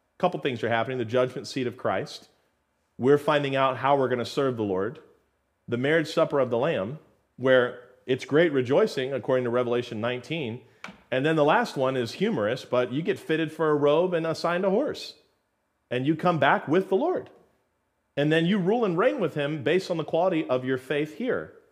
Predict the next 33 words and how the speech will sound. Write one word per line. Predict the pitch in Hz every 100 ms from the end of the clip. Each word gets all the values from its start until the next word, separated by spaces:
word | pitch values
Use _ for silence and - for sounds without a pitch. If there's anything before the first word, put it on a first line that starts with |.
| _ _ _
That's | 139 151
why | 185
I |
think | 170 196
it's | 147
so | - 165
significant | 160 156 214 175 123 -
that | 131
we, | 135 127
uh, | 120
significant | - 143 147 226 - 104 98 - _ _ _ -
that | 131
we | 135 131
don't | 147 156
just | 151 143 -
waste | 104 117 185 -
away | 143 190
this | 180 151
life. | 185 226 104 - - _ _ _ _ _ -
There | 160 214
is | 147 104
great | 120 131 202 233 233 -
purpose | - 233 226 220 -
and | 147 139
value | 123 165 165 127
to | 131
what | 120 113
you're | 113
doing | 113 107
here | 107
for | -
the | 101
Lord. | 98 80